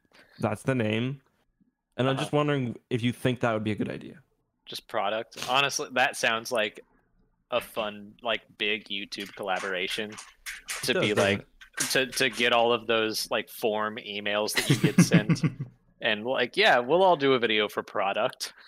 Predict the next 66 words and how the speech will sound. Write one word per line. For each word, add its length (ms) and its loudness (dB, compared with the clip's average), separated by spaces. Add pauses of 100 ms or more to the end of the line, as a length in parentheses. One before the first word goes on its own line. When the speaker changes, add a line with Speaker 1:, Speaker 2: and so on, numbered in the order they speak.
(380)
Speaker 1:
Yeah. 180 -4 (260)
Speaker 3:
Yeah, 140 -6
we, 180 2 (240)
we 80 6
were 140 6
asked 240 10
to 40 2
talk 320 4
about 240 2
product 460 2
for 320 -2
a 80 -2
minute 260 0
and 80 -8
a 40 -6
half 460 -4
when 120 -6
we 100 -4
get 220 -2
sixteen 380 -2
hundred 220 -2
dollars, 380 0
and 60 -6
we 80 -6
did, 360 2
but 180 -4
they 100 -2
never 240 0
sent 260 -2
us 140 0
the 100 -12
check. 400 -4
And 160 2
we're 80 6
Speaker 1:
Yeah. 80 4
Speaker 3:
doing 220 4
it 80 4
again, 540 0
so 520 -4 (540)
we, 80 -4
Speaker 1:
We've 120 0
Speaker 3:
we'll 100 6
Speaker 1:
talked 80 4
Speaker 3:
give 100 12
Speaker 1:
about 60 4
Speaker 3:
you 100 8
a 60 8
Speaker 1:
product, 120 2
Speaker 3:
third 200 4
Speaker 1:
like, 80 0
Speaker 3:
of 20 -6
it 80 2
Speaker 1:
ten 120 0
Speaker 3:
for 140 0
this 220 -2
Speaker 1:
times 20 -2
now. 60 0 (100)
Speaker 3:
one. 100 -4
Speaker 2:
Well, 140 2
did 300 -6
you 100 -2
show 320 2
product 500 2
on 200 -2
the 60 -8
screen? 480 -10